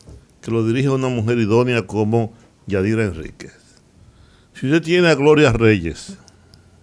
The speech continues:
dirigiendo a una parte, si usted tiene a gente como esa, ¿por qué darle a diputados y senadores dinero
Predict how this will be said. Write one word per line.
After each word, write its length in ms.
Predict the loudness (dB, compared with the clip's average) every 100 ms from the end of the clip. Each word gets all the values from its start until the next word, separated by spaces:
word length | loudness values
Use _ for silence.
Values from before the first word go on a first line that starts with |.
| _ -20 _ -20 -20 -20 _ _ _ _
dirigiendo 500 | -10 -6 0 0 2
a 40 |
una 200 | 0 0
parte, 380 | -2 -4 -4 -12 -20 -20 _ -20 -6
si 120 | -2
usted 180 | 0 2
tiene 200 | 0 0
a 60 |
gente 220 | -2 -4
como 300 | -6 -6 -6
esa, 280 | -8 -12 -16 -18 _ _ _ _ _ _ _ _
¿por 260 | 0 0 0
qué 400 | 2 2 2 -4 _ -10
darle 520 | 0 2 2 0 0
a 120 | 0
diputados 720 | -2 -6 -2 2 2 0 -4
y 40 |
senadores 880 | -8 -6 -2 2 2 2 -2 -14 -20 _ _ -20 -20 _ _ _ _ _ _ _ _ -20 -20 _ -20 _ -20 _ _ _ _ _ _ _ _ _ -10
dinero 560 | -4 0 2 2 -2